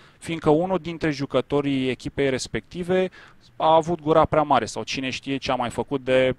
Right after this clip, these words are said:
s-a uitat tribunalul ăla și a zis: „Bă, hai, tu, la revedere, pauză, nu știu cât timp.” Da?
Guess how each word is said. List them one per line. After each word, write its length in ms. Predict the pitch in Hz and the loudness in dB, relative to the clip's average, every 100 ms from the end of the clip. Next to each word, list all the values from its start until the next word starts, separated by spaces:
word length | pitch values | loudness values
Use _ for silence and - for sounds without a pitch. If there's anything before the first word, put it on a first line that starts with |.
| - | -6
s-a 160 | - | -2
uitat 220 | 123 120 135 | 0 0 -4
tribunalul 440 | 131 120 127 113 | -6 -4 -2 0
ăla 100 | 123 | 0
și 120 | 120 | -2
a 60 | 127 | -6
zis: 160 | 131 | -6
„Bă, 240 | 120 135 131 | -6 -2 0
hai, 160 | 127 110 - - | 2 0 -4 -8
tu, 160 | - 123 | -4 -2
la 120 | 123 | -2
revedere, 440 | 120 123 113 98 - | -2 -2 -4 -8 -2
pauză, 580 | 127 135 123 120 127 123 - _ _ 139 | 2 2 0 -2 -2 -2 -10 _ _ -14
nu 80 | 139 | -10
știu 180 | 139 131 | -10 -10
cât 180 | - 127 | -8 -8
timp.” 180 | 123 101 _ _ | -8 -16 _ _
Da? 160 | 175 | -10